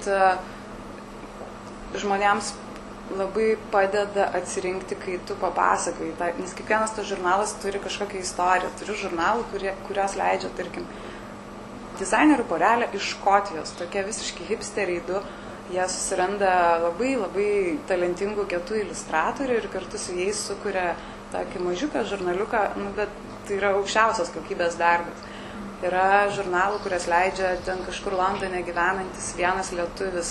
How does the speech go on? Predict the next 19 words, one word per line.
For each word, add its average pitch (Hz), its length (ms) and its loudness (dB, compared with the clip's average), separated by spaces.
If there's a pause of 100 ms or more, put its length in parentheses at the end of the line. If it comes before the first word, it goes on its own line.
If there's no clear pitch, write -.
(140)
a, 160 140 2 (800)
apie 175 280 -2
jūrą, 208 380 4
nes 170 180 -2
jis 175 140 -6
kilęs 190 320 -2
iš - 100 -8
Palangos 170 640 0
ir, 180 100 -8
ja, 170 160 -2 (360)
ir 196 140 -4
jis 202 120 -2
yra 214 160 0
be 208 200 -2
proto 254 360 4
talentingas. 185 800 -2 (400)
Tas 196 180 -6
žurnalas 196 460 2
pelnęs 196 400 -2